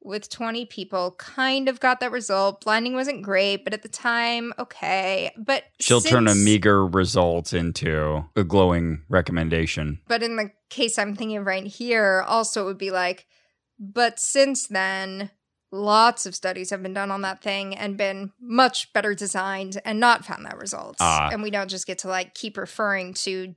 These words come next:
Speaker 1: Dave's study.
Speaker 2: But I like Dave's study, and
Speaker 1: <laughs>
Speaker 2: that
Speaker 1: Right.
Speaker 2: one gives me my talking point, and I don't wanna
Speaker 1: Right.
Speaker 2: have to do all this reading and keep
Speaker 1: Yep.
Speaker 2: up with the literature.
Speaker 1: And then the other thing,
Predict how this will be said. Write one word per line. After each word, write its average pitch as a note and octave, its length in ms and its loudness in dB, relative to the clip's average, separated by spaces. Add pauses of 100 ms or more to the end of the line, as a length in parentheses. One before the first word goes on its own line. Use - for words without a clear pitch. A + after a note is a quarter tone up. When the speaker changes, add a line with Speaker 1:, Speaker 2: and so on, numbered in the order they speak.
Speaker 1:
Dave's G3 480 -4
study. G3+ 500 -4
Speaker 2:
But F#3 120 6
I E3+ 120 8
like F3 300 6
Dave's B2 260 6
study, A#2 400 8
and C#3 140 10
Speaker 1:
<laughs> - 0 -
Speaker 2:
that C#3 160 8
Speaker 1:
Right. D3 100 6
Speaker 2:
one C#3+ 200 8
gives C3 220 4
me C3 180 6
my A#2+ 220 6
talking D3+ 500 2
point, F#2+ 460 4
and G#2+ 260 2
I A2+ 220 4
don't D3 120 4
wanna G2 140 4
Speaker 1:
Right. F2+ 40 4
Speaker 2:
have E2+ 80 -2
to F#2 80 -4
do F#2+ 140 2
all F2+ 100 2
this D#2+ 220 -6
reading G2+ 680 2
and E2 100 -2
keep - 120 -2
Speaker 1:
Yep. - 160 2
Speaker 2:
up G2 180 4
with E2 100 -2
the D2+ 140 -8
literature. D#2+ 1040 -2
Speaker 1:
And D#4+ 140 -2
then F#4 120 -2
the G4+ 240 -6
other G#4+ 200 -2
thing, A#3 360 -6